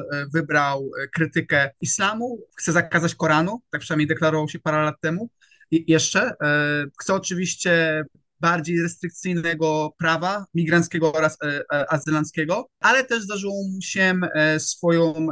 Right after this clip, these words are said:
e, swoją niechęć skierować do mieszkańców Europy Wschodniej, w tym właśnie do Polaków, Bułgarów czy do Rumunów, e, kiedy to parę lat temu stworzył taką stronę meltpunkt kropka N L, gdzie Holendrzy mogli,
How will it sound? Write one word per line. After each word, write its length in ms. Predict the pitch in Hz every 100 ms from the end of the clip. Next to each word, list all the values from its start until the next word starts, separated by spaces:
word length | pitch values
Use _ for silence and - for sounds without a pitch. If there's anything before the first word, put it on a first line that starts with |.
| 143
e, 100 | 143
swoją 240 | - 180
niechęć 500 | 170 175 180 175 170
skierować 520 | - 180 165 156 151 151
do 420 | 156 156 151 151
mieszkańców 460 | 160 156 143 175 165
Europy 240 | 160 160
Wschodniej, 420 | 185 254 196 190
w 60 | 180
tym 120 | 185
właśnie 200 | 170 170
do 80 | 165
Polaków, 420 | - 165 165 170 151 -
Bułgarów 500 | 160 156 156 160 151
czy 100 | -
do 80 | 165
Rumunów, 420 | 185 220 214 226 _ - - - -
e, 140 | 156
kiedy 340 | 156 180 170 170
to 200 | 175 170
parę 220 | 180 170
lat 320 | 170 165 -
temu 420 | 180 170 170 170 160
stworzył 460 | 160 - 170 165 165
taką 240 | 165 165
stronę 640 | 165 - 165 160 160 156 143 151 147
meltpunkt 720 | 160 180 175 - 190 190 - -
kropka 320 | 175 - 180
N 200 | 160 196
L, 220 | 240 190
gdzie 480 | 160 147 151 170 165
Holendrzy 440 | 180 208 202 180
mogli, 540 | 185 180 170 175 165